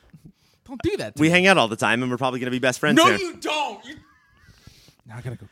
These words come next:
Speaker 1: kill fucking Forrest Sawyer.
Speaker 2: It's fine, but back to the new meme all about Briar Rabbit. Uh, Briar Fox and Briar Bear all had the same first name but different last names, and their last names were their species. And who's naming all of these animals Briar?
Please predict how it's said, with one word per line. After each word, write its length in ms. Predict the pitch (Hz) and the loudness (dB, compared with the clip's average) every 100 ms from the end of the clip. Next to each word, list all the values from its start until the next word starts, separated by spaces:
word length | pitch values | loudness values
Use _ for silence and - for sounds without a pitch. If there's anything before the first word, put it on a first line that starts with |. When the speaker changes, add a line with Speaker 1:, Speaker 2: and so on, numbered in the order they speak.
| - | -20
Speaker 1:
kill 100 | 120 - | -20 -20
fucking 240 | - - - | -20 -20 -20
Forrest 360 | - 123 110 - | -20 -20 -20 -20
Sawyer. 260 | - 180 170 | -20 -18 -4
Speaker 2:
It's 100 | 165 | -2
fine, 220 | - 190 156 | 2 2 2
but 100 | 165 | 0
back 200 | 196 196 | 0 0
to 80 | 185 | -2
the 100 | 143 | 0
new 280 | 135 147 139 | 0 0 0
meme 480 | 123 107 101 104 - _ _ 120 | -2 -2 -4 -8 -12 _ _ -2
all 140 | 123 | 0
about 180 | 123 113 | 0 0
Briar 220 | 123 113 | 0 0
Rabbit. 280 | 120 120 113 123 | 0 -2 -4 -4
Uh, 280 | 120 110 - - | -2 -4 -6 -16
Briar 420 | - 127 151 196 | -8 -4 -2 -2
Fox 380 | 180 - 165 - | -4 -2 -2 -2
and 100 | 131 | -4
Briar 320 | 131 139 143 | -2 0 0
Bear 520 | 117 131 131 117 104 - _ _ _ _ _ _ _ 123 | -2 -4 -2 -4 -6 -10 _ _ _ _ _ _ _ -2
all 140 | 131 | 0
had 100 | 156 | 0
the 80 | 131 | -4
same 220 | - 147 | -4 -4
first 360 | 135 151 151 135 | -4 -4 -6 -4
name 180 | 135 123 | -4 -4
but 120 | 107 | -6
different 300 | 127 127 95 | -8 -8 -10
last 320 | 110 127 131 | -6 -6 -6
names, 240 | 151 160 135 | -8 -8 -6
and 80 | 117 | -6
their 120 | 107 | -6
last 260 | 113 135 151 | -6 -6 -6
names 180 | 143 | -6
were 120 | 117 113 | -8 -8
their 140 | 101 | -8
species. 640 | - - 185 - 240 226 - _ _ _ - | -8 -10 -8 -8 -8 -12 -14 _ _ _ -2
And 120 | 160 | 0
who's 260 | 151 247 247 | 0 -2 -2
naming 260 | 226 208 | 0 0
all 300 | 180 156 180 | 0 -2 -2
of 60 | 165 | -4
these 180 | 160 143 | -6 -4
animals 300 | 147 135 95 | -2 -4 -8
Briar? 600 | 80 123 143 95 78 | -8 -4 -4 -4 -8